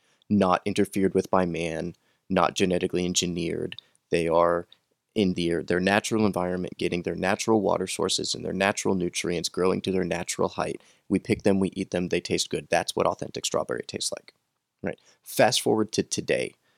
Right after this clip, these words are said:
Say hypothetically that I have a child. I've never let that child have real strawberries.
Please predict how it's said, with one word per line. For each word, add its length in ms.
Say 260
hypothetically 800
that 120
I 80
have 200
a 40
child. 560
I've 160
never 240
let 200
that 180
child 360
have 260
real 180
strawberries. 800